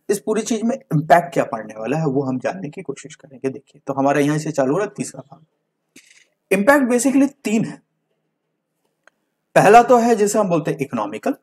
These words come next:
दूसरा है global और तीसरा है context India के।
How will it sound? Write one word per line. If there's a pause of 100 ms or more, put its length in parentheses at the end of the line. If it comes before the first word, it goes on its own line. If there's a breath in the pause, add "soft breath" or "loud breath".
(960)
दूसरा
है
global (540)
और
तीसरा
है
context
India (100)
के।